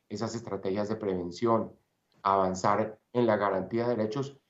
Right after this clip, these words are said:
y construir no el país tradicional, sino un país diferente, donde la igualdad y la diversidad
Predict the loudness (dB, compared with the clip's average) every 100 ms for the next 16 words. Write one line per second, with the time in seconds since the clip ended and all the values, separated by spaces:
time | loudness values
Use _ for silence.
0 | _ -4 2 2 4 2 6 4 6 4
1 | 2 0 0 0 0 0 2 2 0 -4
2 | 0 2 2 0 -2 0 0 0 -4 -6
3 | -10 -10 _ _ _ _ 2 2 4 2
4 | 2 2 2 0 2 2 2 0 -2 -2
5 | -2 0 -4